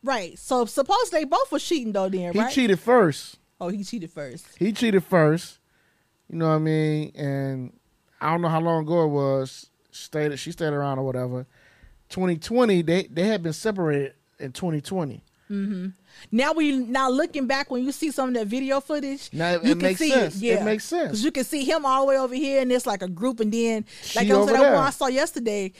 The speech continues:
Speaker 1: she was in there, like, chumming up with some white dude. Like, I'm like, "That's, that's her boyfriend."
Speaker 2: Well, I, but everybody
Speaker 1: <laughs>
Speaker 2: thought, everybody thought she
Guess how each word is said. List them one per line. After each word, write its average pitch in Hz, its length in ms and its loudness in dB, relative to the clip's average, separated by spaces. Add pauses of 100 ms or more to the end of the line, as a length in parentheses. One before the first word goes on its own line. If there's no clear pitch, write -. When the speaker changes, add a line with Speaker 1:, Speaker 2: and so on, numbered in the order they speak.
(120)
Speaker 1:
she - 320 -4
was 269 260 -2
in 226 140 0
there, 208 220 0
like, 185 220 -4
chumming 269 320 -2
up 269 160 -2
with 269 100 -10
some 254 160 -2
white 277 220 -4
dude. 254 380 -6
Like, 196 200 -2
I'm 262 100 -6
like, 277 220 -4
"That's, - 140 -10
that's - 100 -12
her 262 100 -8
boyfriend." 180 680 -10
Speaker 2:
Well, 196 160 4
I, 277 100 6
but 185 200 0
everybody 254 480 4
Speaker 1:
<laughs> 185 100 -2
Speaker 2:
thought, 190 360 6
everybody 269 480 4
thought 160 380 2 (200)
she 208 580 -2